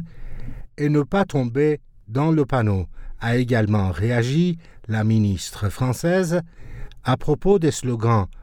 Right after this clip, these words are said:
anti-français qui ont notamment fleuri lors d'une manifestation devant l'ambassade de France à Niamey dimanche. «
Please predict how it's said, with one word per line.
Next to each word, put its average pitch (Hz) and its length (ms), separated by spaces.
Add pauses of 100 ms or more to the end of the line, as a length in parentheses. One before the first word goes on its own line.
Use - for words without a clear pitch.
(120)
anti-français 175 960 (720)
qui 165 160
ont 156 140
notamment 147 520
fleuri 113 680 (480)
lors 123 260
d'une 113 160
manifestation 139 1000 (340)
devant 123 380
l'ambassade 120 640
de 92 220
France 165 520 (480)
à 110 120
Niamey 160 640 (220)
dimanche. « 117 720